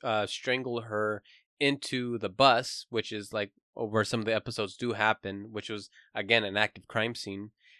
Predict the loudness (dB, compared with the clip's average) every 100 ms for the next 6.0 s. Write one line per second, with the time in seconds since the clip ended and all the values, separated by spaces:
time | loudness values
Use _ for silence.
0 | _ 6 6 4 2 4 4 4 0 0
1 | 2 0 0 -8 -2 -2 -2 -12 -10 -2
2 | -2 0 -4 -2 -4 -4 -6 -2 0 0
3 | -2 -2 0 0 2 2 2 -4 -6 -6
4 | -8 -12 _ _ _ _ -10 2 6 6
5 | 6 2 6 8 6 2 -4 -4 -6